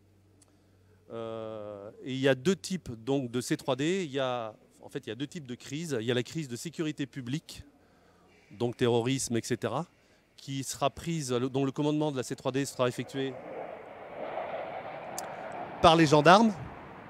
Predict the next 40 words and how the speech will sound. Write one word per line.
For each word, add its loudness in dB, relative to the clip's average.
Et 6
vous 4
avez 8
après 4
les 2
crises 2
de 8
sécurité 6
civile, 6
qui -4
sont 2
du 0
secours 8
à 10
personne, 6
dont 4
le 4
commandement 2
sera 2
assuré 2
par 0
un -2
pilote -4
de -2
la 0
sécurité -6
civile. -8
Une 2
crise 2
de 6
sécurité 4
publique 0
peut 10
passer 2
après 2
en 4
crise -2
de -2
sécurité -2
civile -4